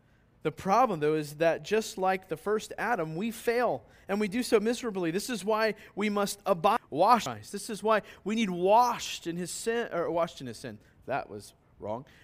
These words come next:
Washed in his blood, and our sin washed in his blood, right? That's why we need that. And then why we must abide in it every moment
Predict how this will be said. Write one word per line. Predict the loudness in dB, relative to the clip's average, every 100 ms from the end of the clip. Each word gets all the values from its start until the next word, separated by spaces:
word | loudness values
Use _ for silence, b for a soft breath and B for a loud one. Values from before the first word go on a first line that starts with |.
| b
Washed | 2 6 6 4 -2
in |
his | -4 -2
blood, | 6 12 12 12
and | 4
our | -4
sin | -6 0 0 2 6
washed | 8 8 6 -4
in | -8
his | -10 -2
blood, | 8 10 10 6
right? | -2 -2 -4 -6 -14
That's | -20 -20 -20 -20 _ _ _ _ _ _ _ _ -14 0
why | 2 4 2 0
we | -4
need | -4 0 0 -2 -6
that. | -8 -8 -14 _ _ _ _ _ _ _ b b b b b b _ _ _ _ b b b -20 _ _ _ _ -12
And | -10 -4
then | -2 0 0
why | -2 0 0
we | 0
must | -2 -4 -4 -4
abide | -4 -4 -4 -4 -6 -8 -8
in | -6 -6 -8
it | -10 -10 -14 -20 _ b b -8
every | -6 -6 -6
moment | -4 -6 -6